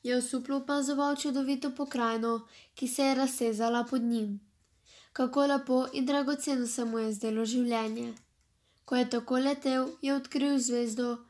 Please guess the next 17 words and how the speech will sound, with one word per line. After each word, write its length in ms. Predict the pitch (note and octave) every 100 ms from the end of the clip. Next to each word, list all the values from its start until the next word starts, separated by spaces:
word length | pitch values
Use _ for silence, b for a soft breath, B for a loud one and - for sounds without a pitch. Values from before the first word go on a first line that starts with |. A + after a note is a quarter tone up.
| B _
ki 120 | -
je 120 | D4 B3
bila 260 | B3+ A#3+
drugačna 640 | G#3+ A3 A3+ A3+ - C4 B3+
od 100 | A#3
drugih. 460 | B3+ A#3 A3 G3+ - - _ _ _ _ - b b b
Pomikala 560 | - A#3+ B3+ C4+ C#4+ C#4+
se 200 | C#4 C#4+
je 120 | C#4+
čez 240 | C#4 D4 C#4
nebo 520 | D4 B3 B3 A#3+ A#3+ - _ _ _ _ _ _ _ _ - B B B B B -
in 260 | C4+ B3+
za 160 | B3 B3+
seboj 600 | B3 A#3 G#3 A#3 C4 C#4 C#4
puščala 600 | - C4 B3+ C#4 C4+ C4+ C4 - -
bleščečo 680 | B3+ A#3+ - A#3+ A3+ C4 C4
sled. 360 | - A#3 G#3+